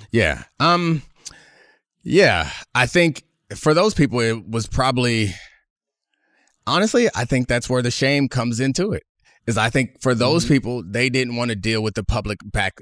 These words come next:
Speaker 1: backlash that was
Speaker 2: Mm-hmm.
Speaker 1: gonna come with it. And this is, I think some of it is, like, genuine. And the reason why I say that is, like, I, I, it sounds like I'm passing judgment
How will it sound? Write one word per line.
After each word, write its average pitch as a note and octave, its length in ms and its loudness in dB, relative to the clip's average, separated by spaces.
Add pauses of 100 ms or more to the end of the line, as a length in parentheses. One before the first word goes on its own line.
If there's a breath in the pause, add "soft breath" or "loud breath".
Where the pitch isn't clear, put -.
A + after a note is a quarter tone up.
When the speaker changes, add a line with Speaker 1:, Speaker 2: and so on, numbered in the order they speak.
(120)
Speaker 1:
backlash F2 640 -2
that G2 160 0
was B2 120 2
Speaker 2:
Mm-hmm. D3 80 0
Speaker 1:
gonna F#2+ 180 -4
come F#2+ 220 -6
with E2+ 140 -6
it. - 120 -10 (180 loud breath)
And A2 100 -2
this A#2+ 160 0
is, G#2 300 -4 (920 loud breath)
I A#2+ 120 -2
think A#2 360 -2
some D3 280 2
of B2+ 100 4
it A#2 80 2
is, G#2+ 220 -2
like, G#2+ 180 0
genuine. F#2+ 580 0 (480 soft breath)
And C3 80 2
the C3+ 60 4
reason A3 220 2
why D#3 80 2
I B2+ 40 2
say B2 200 -2
that G2+ 160 0
is, G2 160 -6
like, G#2 200 -4
I, A2 220 -4
I, A2 240 -2 (160)
it A2+ 300 -12
sounds D#3 260 -2
like C#3+ 140 -2
I'm A2+ 100 -4
passing A#2+ 400 -2
judgment G#2+ 480 -2